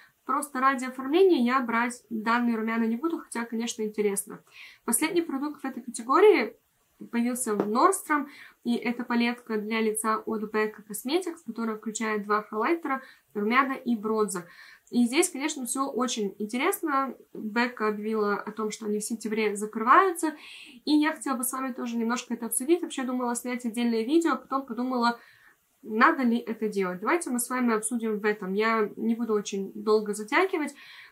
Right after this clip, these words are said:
Я думаю, что вот это все закрытие, мне просто интересно вашу точку зрения узнать тоже на эту тему. Я думаю, что закрытие Бекки было довольно-таки логичным и понятным. Здесь я не хочу сейчас вдаваться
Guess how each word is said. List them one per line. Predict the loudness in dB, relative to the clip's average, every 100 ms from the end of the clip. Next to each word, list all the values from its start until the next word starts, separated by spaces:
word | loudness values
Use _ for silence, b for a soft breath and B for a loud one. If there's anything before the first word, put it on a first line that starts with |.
| _
Я | 2
думаю, | 6 4 4
что | -2 -2 -4 -2 -4 -6 -14 _
вот | -8 -6
это | -6
все | -6 -4
закрытие, | -4 2 2 4 2
мне | 0
просто | 0 -4 -4
интересно | -2 -4 -4 -4
вашу | -2 -2 -4
точку | -12 -16 -6
зрения | -2 0 -2
узнать | -2 -2 -4 -4
тоже | -4 -2 -2 -4 -6
на | -2 -2
эту | -2
тему. | -2 2 2 2 B B B _
Я | 0
думаю, | 2 2 0
что | -2 -4 -4
закрытие | -4 -4 -4 -2 -2 -2 -4
Бекки | -6 0 0 0 -2
было | 0 2 4 4 2 b b b b b _
довольно-таки | -4 2 2 2 -2 2 2 2 0 -10 _ _ -4
логичным | 0 2 6 6 6 2 2 0
и | 0 0 2 0 -2 -2
понятным. | 2 2 2 0 0
Здесь | 0 0 0 -4 -8 _ _
я | -6 -2 -2
не | -4
хочу | -6 -10
сейчас | -6 -4 -4
вдаваться | 2 2 2 -2 2 4 4 2 -2